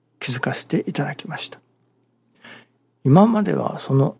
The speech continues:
Aの六千というシリーズでしか、そこにしか目がいっていなかったのですけれども、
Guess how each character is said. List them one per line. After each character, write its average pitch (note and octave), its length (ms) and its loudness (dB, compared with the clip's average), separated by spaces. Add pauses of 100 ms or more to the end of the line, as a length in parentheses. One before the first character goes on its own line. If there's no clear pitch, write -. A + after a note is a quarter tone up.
A F#3+ 240 4
の G3 280 -8
六 C#3 280 -4
千 A#3+ 240 -6 (440)
と F3 140 2
い F#3 360 2
う F#3+ 40 -6
シ - 220 -4
リ - 140 0
ー - 20 -2
ズ D#3 140 -6
で D#3 160 -4
し - 120 -4
か、 - 260 -4 (440)
そ - 160 -4
こ A3+ 140 0
に A3 160 0
し - 80 -6
か - 320 -4
目 D#3 100 2
が C#3 160 2
い - 60 -4
っ - 20 -8
て - 340 -4
い A3 60 0
な D#3 140 -2
か D2+ 100 -4
っ - 120 -8
た - 140 -6
の - 140 -10
で - 100 -8
す - 160 -8
け - 120 -12
れ - 120 -18
ど - 80 -20
も、 F3 220 -18